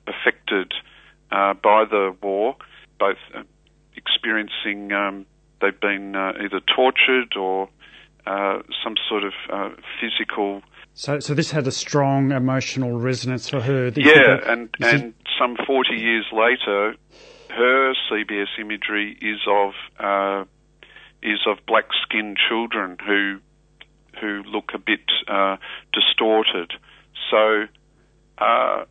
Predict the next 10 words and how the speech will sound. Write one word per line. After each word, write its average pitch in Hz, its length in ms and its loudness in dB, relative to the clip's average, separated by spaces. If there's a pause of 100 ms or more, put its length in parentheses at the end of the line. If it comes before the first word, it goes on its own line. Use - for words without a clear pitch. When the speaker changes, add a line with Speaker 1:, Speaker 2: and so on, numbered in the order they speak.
(200)
Speaker 1:
and, 127 480 0
and 131 180 -2
there's 127 180 -2
a 120 140 -6
famous 131 380 2
story 113 420 0
in, 107 300 -10 (440)
uh, 107 160 -8
that 110 160 -2
was, 107 120 -8